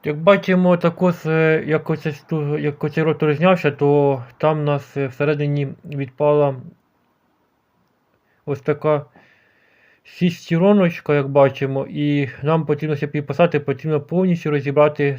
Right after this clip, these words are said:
цей годинник і його механізм. Бачимо, також тут, е, відпала тарілка, яка її зверху кріпилася. Там іще була така папироска, щоб можна було, е, регулювати,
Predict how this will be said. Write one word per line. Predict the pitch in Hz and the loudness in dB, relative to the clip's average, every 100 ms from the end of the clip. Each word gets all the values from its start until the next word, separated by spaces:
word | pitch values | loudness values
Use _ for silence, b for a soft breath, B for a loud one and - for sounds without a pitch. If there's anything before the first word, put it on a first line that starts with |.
| - | -4
цей | 139 | -2
годинник | 139 139 165 165 147 143 | -2 0 0 0 -2 -4
і | 139 | -2
його | 135 147 156 143 | 0 0 -2 -2
механізм. | 143 139 147 143 139 123 - _ b b b b b b | -4 -2 -2 -2 -2 -4 -8 _ b b b b b b
Бачимо, | 143 147 147 | -2 0 0
також | 147 143 147 139 | -2 -4 -4 -4
тут, | 143 | -2
е, | 143 139 - 135 | 0 0 0 -4
відпала | 131 131 - 143 139 131 123 _ _ _ | -6 -8 0 2 4 2 -4 _ _ _
тарілка, | - 147 185 180 151 139 127 | -2 0 0 -2 0 0 -2
яка | 131 135 135 | -8 -6 -4
її | 135 | -4
зверху | 123 135 127 131 | -2 -2 -2 -6
кріпилася. | 127 131 127 131 127 123 127 120 - _ _ _ _ _ _ _ | -8 -8 -6 -4 -4 -4 -6 -6 -14 _ _ _ _ _ _ _
Там | 131 135 | -6 -4
іще | 127 - 135 123 B B B B - | -6 -6 -8 -8 B B B B -14
була | 131 127 139 143 | -12 -6 0 0
така | 139 147 135 | 0 -2 -2
папироска, | 135 170 165 - 135 | -2 -2 -2 -2 -6
щоб | 123 135 131 131 127 B B _ | -6 -4 -4 -4 -8 B B _
можна | 135 135 135 | -6 -4 -4
було, | 127 131 135 131 - | -4 -4 -4 -4 -6
е, | 131 131 127 127 | -8 -6 -6 -4
регулювати, | 131 120 139 135 139 - 131 131 | -4 -4 -2 0 0 -2 -6 -6